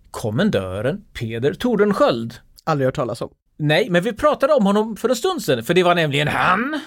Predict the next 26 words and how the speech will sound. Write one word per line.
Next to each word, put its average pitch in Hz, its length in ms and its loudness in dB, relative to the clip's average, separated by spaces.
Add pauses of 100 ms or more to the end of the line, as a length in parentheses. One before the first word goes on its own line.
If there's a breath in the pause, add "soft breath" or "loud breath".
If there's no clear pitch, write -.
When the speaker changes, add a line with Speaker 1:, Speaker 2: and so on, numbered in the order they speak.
(640 loud breath)
Speaker 1:
det 135 100 0
var 143 80 4
han 165 500 0 (200 loud breath)
som 208 480 4
Speaker 2:
Ah. - 40 -6 (200)
Speaker 1:
pangade 202 400 2
på 311 460 0 (500 soft breath)
och - 400 2 (280)
var 175 240 2
allmänt 156 340 0
besvärlig 127 600 0
både - 160 2
Speaker 2:
<laughs> - 80 6
Speaker 1:
sjuttonhundrasjutton 233 760 0 (260 soft breath)
och 170 160 4
sjuttonhundranitton. 143 960 0 (400 soft breath)
Det 127 80 -8
var 131 60 2
alltså 127 160 -4
han 220 360 0
som 208 160 -4
var 185 100 0
mannen 131 600 0 (140)
som 117 460 -8
anföll 123 800 -4
Göteborg. 196 600 0